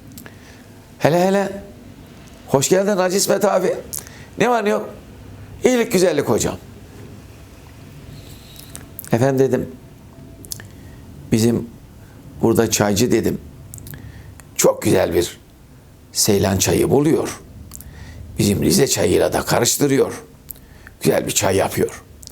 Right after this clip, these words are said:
Bir çay söylesem nasıl gider, sohbeti açar," filan dedim.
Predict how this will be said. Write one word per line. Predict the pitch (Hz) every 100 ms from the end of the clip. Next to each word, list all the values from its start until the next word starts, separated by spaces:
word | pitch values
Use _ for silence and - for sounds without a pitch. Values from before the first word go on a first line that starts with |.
| - - - - - - - - -
Bir | -
çay | - 107
söylesem | - 104 98 - 98 98 - - - - - - - - 127
nasıl | 127 - 101
gider, | 92 80 -
sohbeti | - 98 101 98 92
açar," | 92 110 107 - - - - -
filan | - 123 117 85
dedim. | -